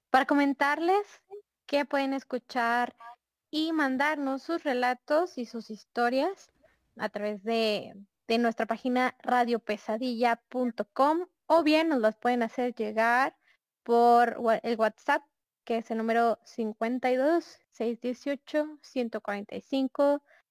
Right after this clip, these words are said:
cincuenta y seis cincuenta y cinco, para que por ahí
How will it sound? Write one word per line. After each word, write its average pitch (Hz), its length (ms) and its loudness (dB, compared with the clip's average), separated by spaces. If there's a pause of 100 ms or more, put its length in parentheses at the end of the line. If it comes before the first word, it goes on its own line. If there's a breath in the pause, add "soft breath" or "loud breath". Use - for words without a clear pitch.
(120)
cincuenta 226 560 0
y 214 40 -4
seis 196 280 -6
cincuenta 233 480 -2
y 254 60 -2
cinco, 330 460 -2 (440 soft breath)
para 233 160 0
que - 100 -14
por 214 140 2
ahí 226 400 2